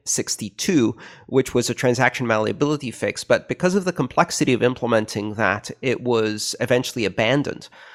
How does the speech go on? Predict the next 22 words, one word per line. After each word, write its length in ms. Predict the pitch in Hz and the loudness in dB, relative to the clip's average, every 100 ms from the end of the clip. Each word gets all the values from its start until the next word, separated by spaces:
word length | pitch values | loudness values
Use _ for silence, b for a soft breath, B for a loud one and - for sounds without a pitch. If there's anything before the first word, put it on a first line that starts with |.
| B B - | B B -2
Um, 520 | 120 120 120 123 120 - | 2 2 0 -2 -6 -2
and 640 | 135 139 139 143 139 - - - | 2 4 4 2 -2 -4 -6 0
instead 760 | 147 139 - 254 196 151 135 - | 2 2 0 2 2 0 -2 -6
pursued 520 | - 170 - 175 151 - | -2 0 0 2 2 2
segregated 760 | 175 175 170 147 143 127 113 | 0 0 -2 -2 -2 -4 -2
witness 540 | 190 - 139 110 - | -2 0 0 0 -2
to 240 | - 135 123 | -4 -2 -2
fix 480 | - 180 - - - b b | -2 -2 -2 -6 -10 b b
transaction 540 | - 131 135 131 143 131 | 0 4 6 4 2 4
malleability 580 | 123 120 113 113 113 | 4 4 2 0 -2
once 340 | 117 113 131 - | 0 2 2 0
and 120 | 127 | -2
for 160 | 120 123 | 2 4
all 180 | 127 | 4
by 180 | 110 113 | 4 4
addressing 760 | 113 110 104 120 143 - 156 135 | 4 4 2 2 2 0 0 2
the 120 | 120 | 0
root 400 | 110 139 180 - | 0 0 0 -2
cause 460 | - 127 120 120 113 | -2 4 4 4 0
of 140 | 101 | -6
the 80 | 92 | -10
problem. 520 | - - 82 - | -4 -2 -2 -6